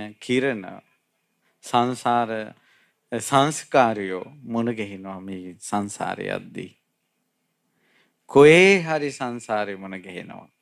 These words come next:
සමහරට රස්සාවක් නැති නිසා කොළඹ යනවා බදාම අනන්න හරි.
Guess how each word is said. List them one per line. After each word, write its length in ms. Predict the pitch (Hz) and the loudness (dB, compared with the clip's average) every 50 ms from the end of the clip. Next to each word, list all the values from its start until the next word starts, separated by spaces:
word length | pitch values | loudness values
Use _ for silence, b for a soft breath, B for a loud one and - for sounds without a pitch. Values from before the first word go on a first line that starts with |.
| _ _ _ _ _ _ _ _ _ _ _ _ _ _ _ _ _ _ _ _ _ _ _ _ _ _ _ _ _ _ - | _ _ _ _ _ _ _ _ _ _ _ _ _ _ _ _ _ _ _ _ _ _ _ _ _ _ _ _ _ _ 4
සමහරට 540 | 147 147 151 151 156 151 143 156 147 - - - - - | 4 6 8 8 6 6 6 4 2 0 -2 -16 -10 -4
රස්සාවක් 680 | 139 131 135 135 - - - 151 147 147 147 143 143 - | 2 4 4 4 4 4 4 6 8 8 8 6 4 0
නැති 220 | 156 143 139 127 | -4 -4 -4 -4
නිසා 240 | 131 - - 139 135 | -4 0 2 2 2
කොළඹ 360 | - - 127 131 135 131 127 135 | 4 2 2 2 2 0 2 2
යනවා 400 | 131 127 131 131 131 135 131 123 | 2 2 0 0 0 0 0 2
බදාම 440 | 117 113 110 117 127 127 127 127 | 2 2 4 4 4 4 4 2
අනන්න 300 | 135 135 139 143 143 147 151 | 0 0 0 -2 -4 -2 -4
හරි. 280 | 156 170 160 117 98 | -4 -4 -4 -4 -6